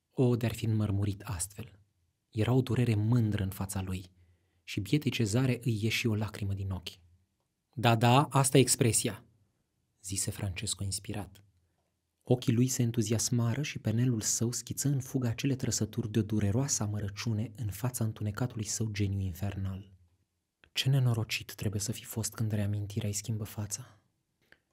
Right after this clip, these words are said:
gândi Cezara și o duioșie dulce și liniștită îi umplu sufletul. Ea nu mai era aceeași. Din tremurătoare deveni lină.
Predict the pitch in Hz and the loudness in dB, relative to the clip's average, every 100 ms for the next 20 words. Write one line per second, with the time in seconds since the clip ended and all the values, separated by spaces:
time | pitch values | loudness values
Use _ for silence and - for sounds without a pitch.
0 | _ _ _ 135 117 117 131 - 101 117 | _ _ _ 0 4 4 2 0 0 0
1 | 127 131 - 113 104 110 104 - 117 101 | 0 -2 0 0 2 0 0 0 0 2
2 | 131 131 113 - 104 107 101 - 113 104 | 0 0 -2 -4 -4 -4 -4 -6 -4 -2
3 | 101 104 101 - - 95 95 98 - _ | -2 -6 -6 -8 -8 -8 -10 -12 -18 _
4 | _ _ _ _ _ _ - 104 107 101 | _ _ _ _ _ _ -4 -2 0 0
5 | 95 92 85 - 98 95 - - _ _ | -2 -4 -6 -8 -10 -12 -16 -20 _ _
6 | _ _ _ _ _ - 113 - 113 110 | _ _ _ _ _ -4 -2 0 0 0
7 | 110 131 143 160 160 - 120 117 120 110 | 0 2 2 0 -2 -2 0 2 0 -2
8 | 110 98 101 | -2 -4 -6